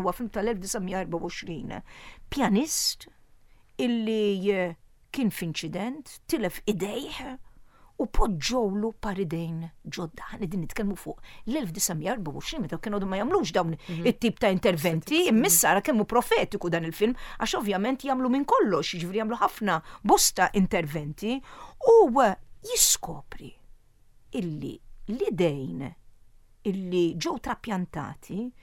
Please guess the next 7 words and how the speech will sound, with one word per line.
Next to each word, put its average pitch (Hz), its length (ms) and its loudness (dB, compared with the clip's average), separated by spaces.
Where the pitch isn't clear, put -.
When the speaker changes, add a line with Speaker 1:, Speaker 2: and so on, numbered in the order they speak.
Speaker 1:
kienu 359 360 -2
idejn 147 580 -6
ta' 175 280 0
qattil 311 600 -4
illi 220 260 -2
ġie 151 260 -4
iggiljottinat. 180 1400 -4